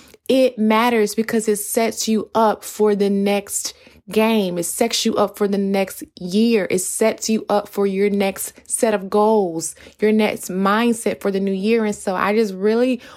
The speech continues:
wanted to gather my sisters together and be like, "All right, y'all, like, what, what do you need?" <laughs> Open your mouth. Do you need prayer requests? Do you need a friend? Do you need, like, what, what, what do you need? Open your mouth, because the enemy knows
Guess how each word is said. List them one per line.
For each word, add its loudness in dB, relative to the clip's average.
wanted 2
to -2
gather 2
my -2
sisters -2
together 0
and -2
be -2
like, -4
"All 2
right, 0
y'all, 0
like, 0
what, -2
what 2
do 0
you 4
need?" -4
<laughs> -20
Open 2
your -2
mouth. 0
Do -2
you 0
need -4
prayer 2
requests? 0
Do -4
you 2
need 0
a -4
friend? 0
Do -6
you 2
need, 0
like, 2
what, -2
what, -2
what 0
do -2
you 0
need? 2
Open 0
your 0
mouth, 0
because -4
the -8
enemy 2
knows 0